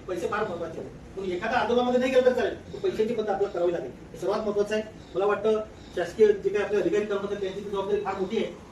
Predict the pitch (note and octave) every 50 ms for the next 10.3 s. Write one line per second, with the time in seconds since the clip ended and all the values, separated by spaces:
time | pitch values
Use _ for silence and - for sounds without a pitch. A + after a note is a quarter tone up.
0 | - - - - - F3+ G3+ G#3 G#3 A3+ A3+ - F#3 G3 A3 A3 - - A#3+ A3
1 | G#3+ G#3+ G#3 G3+ F#3 - - G#3+ G#3+ G3+ G3+ F#3+ F#3 F#3+ F#3+ F#3+ G3 F#3+ E3+ F3
2 | F#3 G3+ G3+ G3+ G3+ - - - - - F3 F#3 F#3+ F#3+ G3+ G#3+ G#3+ G#3+ - -
3 | - - - - - - - C4 - - B3+ - A#3 A#3 A3+ - C4+ - - C4+
4 | B3+ - A3+ G#3 G#3+ - F#3+ - - - - - - - - A#3 A3+ A3 - C#4
5 | C4+ B3+ A#3+ A#3+ A#3+ B3 A#3+ - - - - A3+ A#3 A3+ G#3+ G#3 G3+ F#3+ F3+ -
6 | - - - - - - - A3+ G#3+ - G#3 G3 A#3 B3+ C4 C4 C4 B3 B3 C4
7 | C4+ - A3+ A#3 A#3+ B3 B3 B3 B3 B3 C4 C4 A#3+ G#3+ - - C4+ - - -
8 | - - G#3+ G3+ G3 E3+ - - - - - - - - C3+ B2+ B2+ - - -
9 | - - - - - G3+ - C4+ C4+ C4+ C4+ C#4 C4+ B3 A#3 B3+ C#4 C4 A#3+ A#3
10 | A#3+ - - - -